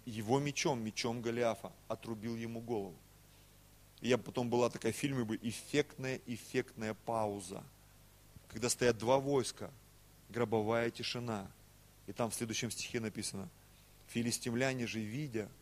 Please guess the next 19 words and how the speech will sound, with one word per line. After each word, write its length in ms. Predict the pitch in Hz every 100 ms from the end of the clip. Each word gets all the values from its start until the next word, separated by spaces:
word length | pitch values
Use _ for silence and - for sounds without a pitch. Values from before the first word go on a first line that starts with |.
| - - - - - - - -
что 220 | - - 120
их 260 | 120 -
там 260 | 113 101 101
боец 400 | 113 117 113 -
повержен, 600 | - 107 110 110 95 92 - - - - -
побежали". 600 | 117 101 110 101 107 92 - - - - - 123 - - - - - - - - - - -
Почему? 580 | 139 - 185 180 151 - - - - - - - - - - - - - - - - -
Потому 240 | 117 135
что 260 | - 143 -
один 340 | 135 120 156 131
вышел 400 | 131 - 110 98 -
по 80 | 117
принципам 640 | - 131 120 123 - 113
войны, 540 | 104 113 123 151 113 - - - - - - - - - - - -
а 100 | 110
другой 340 | 120 117 131
вышел 340 | 117 123 123 110
по 160 | 120
принципам 680 | - 110 110 - 120 113